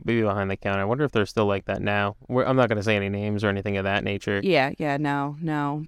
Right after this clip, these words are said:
Speaker 2: But that,
Speaker 1: But
Speaker 2: that place is not a well-liked place by old employees that I became very close friends with.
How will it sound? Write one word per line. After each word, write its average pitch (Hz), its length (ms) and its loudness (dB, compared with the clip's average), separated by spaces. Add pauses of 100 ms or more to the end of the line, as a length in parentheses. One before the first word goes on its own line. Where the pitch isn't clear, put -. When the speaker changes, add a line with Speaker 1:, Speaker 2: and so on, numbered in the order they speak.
Speaker 2:
But 101 280 -2
that, 165 260 2
Speaker 1:
But - 180 -4
Speaker 2:
that 196 220 4
place 175 360 0
is 165 300 -4
not 156 500 0
a 147 560 0
well-liked 202 880 2
place - 720 -2 (320)
by 156 580 0 (500)
old 202 300 2
employees 175 800 0
that 160 180 2
I 156 140 4
became 160 400 -2
very 147 200 0
close - 240 -2
friends 131 300 -2
with. - 160 -8